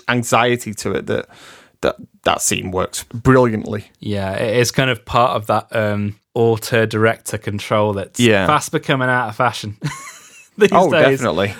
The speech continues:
Speaker 2: Like,
Speaker 1: Definitely.
Speaker 2: you know, i-, it's right up there with the, uh, the Quentin Tarantino strangling scene.
Speaker 1: Yes.
Speaker 2: I mean, yeah, that's the fact that she, Tippi Hedren was so exhausted the week after, 'cause they did it basically a Monday to Friday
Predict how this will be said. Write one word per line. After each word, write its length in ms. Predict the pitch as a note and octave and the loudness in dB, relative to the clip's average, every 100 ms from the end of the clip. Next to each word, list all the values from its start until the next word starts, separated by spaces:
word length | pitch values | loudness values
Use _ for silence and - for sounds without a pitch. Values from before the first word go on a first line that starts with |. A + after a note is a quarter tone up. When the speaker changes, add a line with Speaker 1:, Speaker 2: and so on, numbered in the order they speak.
| D#3+ | -4
Speaker 2:
Like, 260 | C3 B2 A#2+ | 2 2 2
Speaker 1:
Definitely. 520 | D3 C3+ C3+ C3+ A#2 | 0 0 2 4 4
Speaker 2:
you 340 | G#2+ - - D3+ | 0 -6 -14 -12
know, 40 | |
i-, 80 | C#3+ | -6
it's 200 | D3+ C3 | -4 -2
right 220 | C#3+ D3 D3 | 2 4 2
up 140 | D3 | 0
there 180 | C3 B2+ | 0 2
with 180 | B2+ B2 | -2 0
the, 260 | B2 A#2+ A#2 | 2 2 2
uh, 180 | A#2 | 2
the 120 | A#2 A2+ | 0 -2
Quentin 340 | C3 A#2 B2 | -2 -2 -8
Tarantino 600 | - A#2+ A2+ B2 A#2 A2 | -4 -4 -4 -4 -4 -4
strangling 460 | - B2 A2+ G#2 G2+ | -4 -4 -2 -4 -6
scene. 280 | G#2+ G2+ G#2+ _ - | -8 -8 -10 _ -2
Speaker 1:
Yes. 500 | A#2 G#2+ - - - | 2 2 0 -8 -4
Speaker 2:
I 100 | C#3 | 0
mean, 160 | C3+ C#3 | 2 4
yeah, 160 | D3+ | 4
that's 180 | C#3+ C3+ | 2 -2
the 80 | C#3+ | -2
fact 180 | E3+ D3+ | -2 -2
that 60 | A#2+ | -2
she, 120 | C#3 | -2
Tippi 400 | C3 B2 C#3 B2 | -2 -4 -4 -2
Hedren 300 | C3 C3 B2 | -2 -2 -4
was 100 | A2+ | -6
so 340 | - - C#3 B2 | -4 0 2 2
exhausted 680 | A2 B2+ C3 - A2+ G#2+ | 2 2 2 0 -2 -2
the 80 | A2 | -2
week 220 | G#2+ G#2 | -2 -2
after, 260 | A#2+ - G#2+ | -2 -4 -6
'cause 140 | G#2+ | -4
they 120 | A2 | -2
did 180 | G#2+ A2+ | 0 0
it 140 | A2+ - | 0 -2
basically 280 | A#2 G#2+ | -2 -2
a 40 | G#2 | -2
Monday 300 | A2 G#2+ G2+ | 0 -2 -4
to 120 | G#2 | -6
Friday 520 | - A2+ G#2+ G2 G#2 | 0 2 2 -2 -8